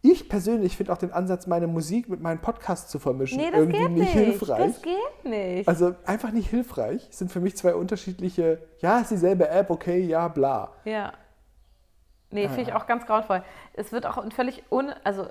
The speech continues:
Speaker 2: ich finde, die Situationen unterscheiden sich auch ganz doll, wo ich Musik konsumieren will und wann ich Podcast konsumieren will. Das fiel mir gerade letztens erst auf.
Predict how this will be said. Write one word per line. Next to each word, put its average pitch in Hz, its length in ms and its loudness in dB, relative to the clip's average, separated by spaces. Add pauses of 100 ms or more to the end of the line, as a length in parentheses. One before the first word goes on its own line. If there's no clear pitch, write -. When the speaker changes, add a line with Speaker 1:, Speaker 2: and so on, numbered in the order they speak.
Speaker 2:
ich - 220 -10
finde, 240 220 0
die 220 100 -4
Situationen 226 720 -2
unterscheiden 196 480 0
sich 185 180 -10
auch 170 80 -14
ganz 180 260 -2
doll, 170 320 0
wo 170 100 -6
ich 175 180 -6
Musik 196 200 -6
konsumieren 202 480 -2
will 190 120 -4
und 185 80 -4
wann 185 100 -4
ich 180 80 -8
Podcast - 340 -12
konsumieren 175 440 -4
will. 170 120 -4 (300)
Das 208 120 -8
fiel 240 100 -8
mir 247 100 -2
gerade 233 240 2
letztens 269 320 -4
erst 220 180 -4
auf. 226 200 2